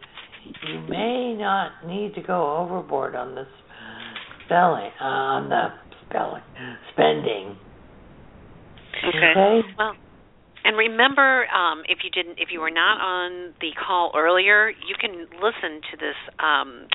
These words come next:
Speaker 3: replay the minute the show is finished. It is archived at, um, blogtalkradio dot com forward, forward slash Cynde Meyer, C Y N D E M E Y E R. And at the front end, Beatrix was teaching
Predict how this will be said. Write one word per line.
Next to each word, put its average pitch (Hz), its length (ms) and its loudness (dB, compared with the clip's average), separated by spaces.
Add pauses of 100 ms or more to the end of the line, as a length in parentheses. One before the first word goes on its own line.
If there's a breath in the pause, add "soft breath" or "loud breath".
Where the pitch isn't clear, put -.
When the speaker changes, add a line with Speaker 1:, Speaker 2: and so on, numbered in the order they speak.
(420 loud breath)
Speaker 3:
replay 156 460 4
the 165 80 -2
minute 185 320 0
the 220 60 -2 (100)
show 170 180 6
is 170 80 2 (140)
finished. 156 360 -4
It 147 120 -8
is 143 80 -8 (140)
archived 170 760 4
at, 139 320 4 (420 loud breath)
um, 143 320 -4
blogtalkradio 156 1080 2
dot 151 180 4 (100)
com 147 420 0
forward, 147 360 -2 (240)
forward 185 380 6
slash 139 180 0 (140)
Cynde 151 180 -10
Meyer, 139 320 0 (120)
C 139 100 -10
Y 143 140 -4 (100)
N 143 160 -10
D 160 80 -10 (400)
E 143 60 -8
M 147 100 -6
E 147 80 -8
Y 139 180 -2
E 151 120 -8
R. 156 280 4 (320 loud breath)
And 180 80 -4
at 175 80 -6
the 175 140 -8
front 254 180 4
end, 180 220 2
Beatrix 180 400 -2 (180)
was 175 120 -10 (100)
teaching 180 320 -6